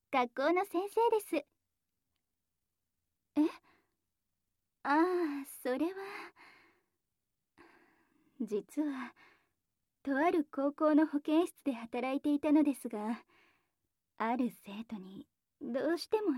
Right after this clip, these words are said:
エッチしてほしいって頼まれて、何度も頭を下げられたんです。それで断りきれなくて、つい。でも、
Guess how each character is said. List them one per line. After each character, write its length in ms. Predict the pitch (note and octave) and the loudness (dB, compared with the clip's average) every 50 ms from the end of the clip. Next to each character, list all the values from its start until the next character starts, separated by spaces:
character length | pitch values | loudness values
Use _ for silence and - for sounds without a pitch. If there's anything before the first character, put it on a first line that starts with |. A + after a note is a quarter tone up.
| A#3+ C4+ | 2 2
エ 60 | D4+ | 0
ッ 20 | D4 - | 0 0
チ 120 | - C4+ B3 | -4 -6 -6
し 120 | - - | -6 -6
て 100 | - B3 | -8 -8
ほ 160 | A#3+ - C4+ | -6 -6 -8
し 360 | B3 - - - D#4 C#4+ C4+ C#4+ | -8 -6 -2 0 0 2 0 0
い 0 | |
っ 20 | - _ _ _ _ _ | -2 _ _ _ _ _
て 120 | G#3+ A3 | -12 -12
頼 300 | - - A3 A3+ G3+ A#3 | -10 -10 -10 -8 -6 -4
ま 100 | A#3+ C4+ | -4 -2
れ 120 | C#4+ C#4+ C#4 | -2 -4 -6
て、 140 | - - G#3+ G3+ G3 - - _ _ _ _ _ _ _ _ _ _ _ _ _ _ _ | -6 -10 -16 -16 -16 -18 -20 _ _ _ _ _ _ _ _ _ _ _ _ _ _ _
何 280 | C#4 B3+ B3+ C4+ C#4+ C#4+ | -6 -2 2 4 6 6
度 80 | D4 | 6
も 120 | - - - - | 4 0 -6 -14
頭 360 | - - - C4 C4+ C#4+ C#4 | -12 -6 -2 2 2 2 2
を 40 | A#3 | 2
下 180 | - - A#3 A3+ | -2 -6 -8 -6
げ 120 | A3+ A#3+ | -4 -2
ら 100 | B3 D4 | 0 2
れ 100 | D4+ D4+ | 2 2
た 100 | D4 C#4+ | 0 0
ん 100 | B3+ A#3+ | -2 -2
で 100 | A#3 G#3+ | -4 -4
す。 180 | - - - - - - _ _ _ _ _ _ _ _ _ _ _ _ _ _ _ _ _ _ _ _ _ _ _ _ _ _ _ _ _ _ _ _ _ _ - - - - | -8 -12 -14 -14 -14 -14 _ _ _ _ _ _ _ _ _ _ _ _ _ _ _ _ _ _ _ _ _ _ _ _ _ _ _ _ _ _ _ _ _ _ -20 -20 -14 -10
そ 60 | B3+ B3+ | -6 -4
れ 180 | B3+ C4+ C#4+ | 0 2 2
で 160 | C#4+ D4 D4+ | 4 2 2
断 440 | D4 - - B3+ - - C#4+ C#4 D4 | 0 -4 -12 -10 -4 -2 0 0 2
り 160 | D4+ D#4+ D4+ | 2 0 0
き 160 | - - D#4+ D#4 | 0 -2 0 2
れ 100 | E4+ F4 | 4 4
な 140 | F4+ D#4+ | 4 4
く 100 | - - | 2 -2
て、 120 | - - G#3 G3 G3 - - _ _ _ _ _ _ _ _ _ _ _ _ _ _ _ _ _ - - | -8 -18 -16 -16 -16 -18 -20 _ _ _ _ _ _ _ _ _ _ _ _ _ _ _ _ _ -18 -8
つ 100 | - D#4+ | -2 -2
い。 200 | D#4 C#4 A#3 A3+ - - - _ _ _ _ _ _ _ _ _ _ _ _ _ _ _ _ _ _ _ _ _ _ _ _ _ _ _ _ _ _ _ _ _ _ _ _ _ _ _ - | -2 -2 -2 -6 -12 -18 -20 _ _ _ _ _ _ _ _ _ _ _ _ _ _ _ _ _ _ _ _ _ _ _ _ _ _ _ _ _ _ _ _ _ _ _ _ _ _ _ 0
で 60 | C#4 | 2
も、 400 | C#4 F4 G4 G#4+ G#4 F4 D#4 D4+ | 4 4 2 2 0 0 0 -2